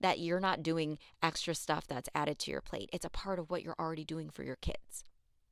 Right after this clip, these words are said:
because you want what's best for their body. But what about your own? Do you want what's best for your body? Are you giving your body what it needs?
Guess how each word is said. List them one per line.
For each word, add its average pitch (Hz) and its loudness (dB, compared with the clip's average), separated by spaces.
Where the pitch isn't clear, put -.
because 214 0
you 233 0
want 233 -2
what's 220 -2
best 196 -4
for 170 -2
their 160 2
body. - -6
But 208 -12
what 262 -2
about 262 0
your 202 -4
own? 190 -4
Do 180 -6
you 175 -2
want 202 0
what's 269 -2
best - -4
for 208 -4
your 214 0
body? 185 0
Are 233 2
you 285 -2
giving 202 -4
your 214 -8
body 190 -4
what 175 -2
it 208 -4
needs? - -8